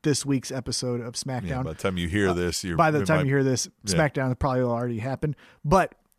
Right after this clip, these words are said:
Speaker 1: going back to the previous week's SmackDown, when Roman Reigns beat the shit out of Kevin Owens backstage and then looked into the camera and said, "Hey kids, hey wife, tell this man to fucking cut it out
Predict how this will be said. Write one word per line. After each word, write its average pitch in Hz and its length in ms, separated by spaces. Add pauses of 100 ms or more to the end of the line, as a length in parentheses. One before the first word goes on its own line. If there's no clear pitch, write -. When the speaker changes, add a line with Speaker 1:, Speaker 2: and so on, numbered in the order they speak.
Speaker 1:
going 196 200
back 180 200
to 160 100
the 147 100
previous 262 480
week's 135 260
SmackDown, 123 500 (200)
when 160 280
Roman 226 420
Reigns 127 480 (420)
beat 220 260
the 156 100
shit - 380
out 208 180
of - 80
Kevin 160 320
Owens 123 360
backstage 156 760 (320)
and 208 140
then 143 240
looked 180 240
into 240 180
the 139 80
camera 170 540
and 151 180
said, 151 400 (760)
"Hey 180 200
kids, 139 640 (240)
hey 175 280
wife, 135 600 (380)
tell - 340
this 190 280
man 123 440 (420)
to 156 120
fucking 175 420
cut 190 260
it 165 100
out 208 400